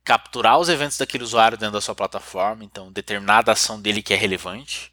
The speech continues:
é, e você conseguir retroalimentar isso nas ferramentas. Então você conseguir construir, por exemplo, uma automação que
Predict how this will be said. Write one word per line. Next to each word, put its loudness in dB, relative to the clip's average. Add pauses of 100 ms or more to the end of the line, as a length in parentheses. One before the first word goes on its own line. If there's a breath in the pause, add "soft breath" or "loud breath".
(520 loud breath)
é, -2
e -8
você -2
conseguir -4
retroalimentar 2
isso -4
nas -6
ferramentas. -4
Então -20
você -14
conseguir -12
construir, -14
por -14
exemplo, -12
uma -12
automação -6
que -16